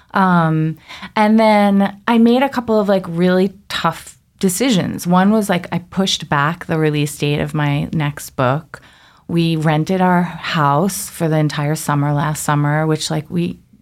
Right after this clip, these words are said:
did because we had to, not because we wanted to. And thank God for, you know, thank God we had that to do.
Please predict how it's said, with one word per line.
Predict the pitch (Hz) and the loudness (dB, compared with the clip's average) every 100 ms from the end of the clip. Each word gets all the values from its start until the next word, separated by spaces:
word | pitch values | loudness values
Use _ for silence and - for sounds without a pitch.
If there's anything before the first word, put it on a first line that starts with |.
| - | -6
did | 175 160 | -4 -2
because | 180 175 156 | -2 -2 -2
we | |
had | 147 165 151 135 | -4 -2 -4 -4
to, | 131 135 | -4 -2
not | 147 156 | -2 -2
because | 160 175 | -2 0
we | 180 | 0
wanted | 151 143 143 143 | 0 -2 -4 -4
to. | 147 143 175 196 - _ _ - | -4 -2 -2 -4 -10 _ _ -4
And | 175 | 0
thank | 175 175 | 2 2
God | 147 156 165 | 2 0 -2
for, | 151 143 | -4 0
you | 170 | 2
know, | 139 | 0
thank | 135 165 156 | 0 -2 0
God | 151 | -2
we | 156 151 | 0 0
had | 131 143 151 | -2 -4 -2
that | 139 135 - | -2 -2 -4
to | - | -4
do. | 151 151 143 151 | -2 0 0 0